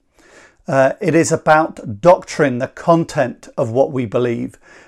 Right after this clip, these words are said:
And it is about a promise, the pledge to be faithful. And so you begin to see that this word faith has quite a range of meaning,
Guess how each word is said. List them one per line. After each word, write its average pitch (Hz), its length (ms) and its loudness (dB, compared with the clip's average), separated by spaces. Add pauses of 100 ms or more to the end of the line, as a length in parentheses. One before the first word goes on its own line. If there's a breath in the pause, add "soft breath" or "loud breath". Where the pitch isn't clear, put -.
(140 soft breath)
And 160 140 0
it 165 100 0
is 156 140 -2
about 151 360 -2
a - 60 -4
promise, 147 640 0
the - 140 -4
pledge 143 680 -2 (300 soft breath)
to 139 400 0 (100)
be 123 160 -6
faithful. - 680 -8 (720 soft breath)
And 165 120 -2
so 202 220 4
you 190 360 2 (200 loud breath)
begin 208 300 0
to - 80 -4
see 196 320 0
that 160 200 -2
this 156 240 -8
word 165 240 2
faith 170 400 0
has 151 220 -4
quite 156 260 0
a 151 80 2
range 156 480 2
of 143 160 -4
meaning, 139 560 0